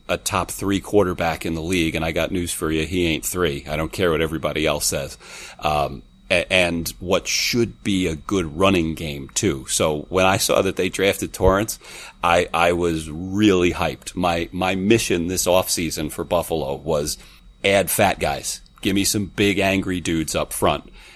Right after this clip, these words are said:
And that's why on the offensive line, Torrance, biggest ad in my ad. A-, and on the defensive line, Poona Ford, huge. Like, to go ahead and get a couple extra big beefy dudes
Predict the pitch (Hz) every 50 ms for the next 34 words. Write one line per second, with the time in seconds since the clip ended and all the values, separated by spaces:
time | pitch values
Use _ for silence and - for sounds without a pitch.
0 | - _ - 101 90 85 82 80 78 78 76 - - 78 90 85 87 - - -
1 | 92 82 80 82 85 - 95 87 85 85 85 87 98 - - 104 98 - - 120
2 | 101 98 107 104 101 101 107 110 104 104 - - - 113 98 101 104 107 113 110
3 | - - - - - - - - - - - - 95 87 98 92 87 90 87 92
4 | 90 90 90 82 - - - 92 87 85 82 87 87 87 85 80 82 82 82 82
5 | - - - - - - - - 90 87 - - 87 85 85 82 85 87 85 82
6 | - - 107 110 - - 92 87 - 95 87 - 87 80 80 82 78 73 - -
7 | 104 95 85 78 - - 98 95 87 73 69 - - - - - - - - -
8 | - - 110 101 85 71 65 - - - - - 98 85 76 - - 98 82 -
9 | 95 92 90 92 95 95 87 85 82 80 95 90 - - 87 - - 104 92 -
10 | 90 90 90 - - - 95 - - 101 92 82 73 - - 101 98 - - 95
11 | 85 78 - 85 80 78 69 - -